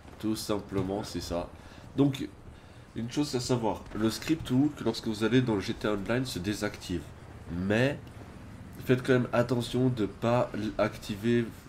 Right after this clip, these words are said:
votre, euh, peu importe le mode, votre mode sur le G T A Online. Par défaut, le script hook est censé se désactiver lorsque vous allez en G T A Online, mais quand même, hein, faites attention,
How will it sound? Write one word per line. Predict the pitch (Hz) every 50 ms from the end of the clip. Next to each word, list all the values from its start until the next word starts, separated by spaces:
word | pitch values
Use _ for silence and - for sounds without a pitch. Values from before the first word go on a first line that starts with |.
| - -
votre, | - 90 101 98 98 - - - 98
euh, | 92 90 90 90 87
peu | - 113
importe | 113 113 127 123 123 -
le | 113 107
mode, | 104 107 117 127 117 95 80 - - - - 95
votre | 95 92 - -
mode | 98 98 107 113 113 107 -
sur | - - 113
le | 110 104
G | 110 101
T | - 117
A | 101
Online. | 101 95 87 90 82 76 71 - - - - - - - - - - - - - -
Par | - 107 110 107
défaut, | 123 123 127 - 151 160
le | 147 127
script | 123 - - 120 - -
hook | 131 127 123 117
est | 104
censé | - 107 104 - - 107
se | - - 101 98 92 87 - - - - - - - - 78
désactiver | 95 117 110 117 113 - - - 117 120 120
lorsque | 107 107 104 101
vous | 92 104
allez | 104 98 104
en | 101 98
G | 95 98 95
T | - - 110
A | 104 95
Online, | 76 98 104 117 139 156 147 -
mais | 113 123 127 135 147 151 147
quand | 147 131 113
même, | 101 90 92
hein, | 92 98 - - - - -
faites | 113 -
attention, | 110 104 - 101 95 - - 104 107 123